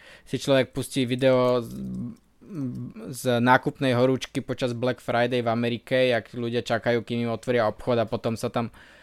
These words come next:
hrnú jeden cez druhého, šlapu si po hlavách a bijú sa toaleťákom, tak, tak nejak to vyzeralo na, ale na tej geopolitickej scéne, pretože takto sa bili krajiny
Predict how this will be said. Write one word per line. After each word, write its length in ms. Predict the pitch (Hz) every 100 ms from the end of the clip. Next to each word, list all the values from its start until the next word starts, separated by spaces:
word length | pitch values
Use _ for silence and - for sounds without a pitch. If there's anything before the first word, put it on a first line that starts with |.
| - - -
hrnú 400 | 120 131 139 135
jeden 280 | 131 131
cez 200 | 123 131
druhého, 240 | 127 131 127
šlapu 400 | - 123 117 123
si 80 | 127
po 240 | - 123
hlavách 440 | 127 123 123 120
a 40 | 120
bijú 320 | 117 120 120
sa 320 | - 123 123 117 _ -
toaleťákom, 720 | 123 117 117 131 123 131 120
tak, 320 | 110 107 - - - -
tak 100 | 120 120
nejak 240 | 117 110
to 80 | 123
vyzeralo 640 | 113 113 120 113 113 110 - - - - -
na, 280 | - 120 113 - -
ale 240 | 127 113
na 160 | 113 113
tej 240 | 123 104
geopolitickej 800 | 120 117 107 - 110 104 113 -
scéne, 400 | 104 - 113 107 101
pretože 320 | 107 107 104
takto 240 | 104 - 110
sa 120 | 110
bili 520 | 101 110 107 104 110 - _ _ _ -
krajiny 640 | 123 123 135 120 107 113